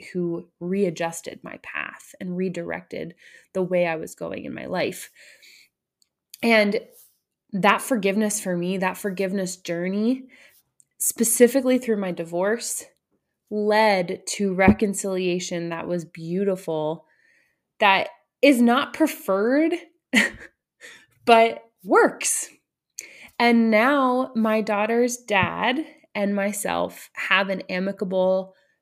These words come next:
friendship that's not perfect, that won't result in us ever, n-, you know, not fighting. It's not fight proof. It's not disagreement proof. Forgiveness doesn't mean that you just let all these boundaries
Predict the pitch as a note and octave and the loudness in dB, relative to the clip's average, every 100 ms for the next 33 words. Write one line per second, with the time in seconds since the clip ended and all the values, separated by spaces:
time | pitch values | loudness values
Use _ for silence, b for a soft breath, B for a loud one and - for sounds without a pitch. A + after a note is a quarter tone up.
0 | b - F3+ E3+ - F2 - - _ _ | b -8 -6 -6 -6 -6 -6 -12 _ _
1 | _ - F#3+ - F3+ F3+ - - G#3 G3 | _ -2 -2 -2 -6 -6 -6 -6 -4 -2
2 | G#3 G#3 G#3 - - _ _ _ b b | 2 2 0 -16 -18 _ _ _ b b
3 | b - G3+ - F#3 G3+ A3 G#3 A#3 A3+ | b 0 2 2 0 2 2 2 2 4
4 | G#3+ G#3+ G#3+ G3+ G3+ - G#3 G3 G#3 G#3 | 2 2 0 -2 -4 -4 -2 0 2 2
5 | G#3 G#3 _ F3+ G3 G3 _ A3 F#3 E3+ | 0 -6 _ -4 -4 -4 _ -4 -2 -2
6 | F3 _ _ _ _ _ _ _ - G3 | -4 _ _ _ _ _ _ _ -4 0
7 | G3 G3 - - G3+ F#3+ F3+ F3 F#3 F#3 | 2 2 -2 -4 -2 0 0 -2 -2 -2
8 | A3+ A#3 - - G#3+ G#3+ - - G#3 F#3+ | -2 -2 -4 0 2 2 -2 0 2 2
9 | G3 - - G#3+ G3+ G#3+ G#3 G#3 G#3 b | 0 -6 -12 -8 -6 -2 0 0 -2 b
10 | b b - A#3 A#3 A3+ G3 G#3+ G#3+ G#3 | b b 4 6 6 2 2 2 2 2
11 | G3+ - A3 G#3 G#3 G#3 - - b b | 0 -2 0 2 4 2 -2 -20 b b
12 | - A3+ A3+ A3 A#3+ A#3+ - G3+ G3+ A3 | -4 0 4 4 4 0 0 2 2 0
13 | G#3 G#3 G#3+ G#3 G3+ F#3+ G3+ F#3 G3 G3 | -2 0 2 2 0 -2 -2 0 0 -2
14 | E3+ F3 G3 F#3+ F#3+ G3+ F#3+ F#3 F3+ F#3 | -4 0 4 4 4 4 2 0 -2 -2
15 | F#3 F#3 F3+ | -2 0 0